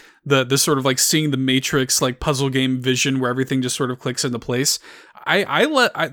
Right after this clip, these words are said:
you know, because like you said, this is pixel art. These stages are made of pixel art. So to see the finished product, like, not only is it satisfying to rescue the kid at the top of the Pushmo,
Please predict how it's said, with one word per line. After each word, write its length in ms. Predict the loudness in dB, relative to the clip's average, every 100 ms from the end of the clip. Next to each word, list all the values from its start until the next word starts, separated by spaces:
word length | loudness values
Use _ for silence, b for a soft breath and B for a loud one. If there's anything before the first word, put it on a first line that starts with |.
| -4
you 140 | 0
know, 60 | 0
because 260 | 2 0
like 160 | 0 0
you 60 | 0
said, 440 | 2 2 0 -2
this 140 | 0
is 100 | 0
pixel 480 | 0 -2 -2 -2 -4
art. 220 | -6 -8
These 160 | -4 -2
stages 400 | 0 2 2 2
are 40 |
made 140 | 2 0
of 100 | 0
pixel 360 | -4 -2 -4
art. 200 | -4 -8 B B B -4
So 220 | 2 4
to 80 | 4
see 400 | 2 2 0 0
the 160 | 0
finished 480 | -2 -2 0 -2 -4
product, 560 | 0 0 2 0 -4 -12 B B 2
like, 240 | 2 0 b -4
not 220 | 2 2
only 180 | 4 2
is 100 | 2
it 100 | 0
satisfying 640 | 0 2 0 0 0 0
to 100 | 0
rescue 540 | 0 0 0 0 0 0
the 100 | -2
kid 360 | -2 0 0
at 100 | 0
the 60 | -6
top 280 | -2 -2 -2
of 80 | -6
the 80 |
Pushmo, 540 | -2 -2 -2 -4 -8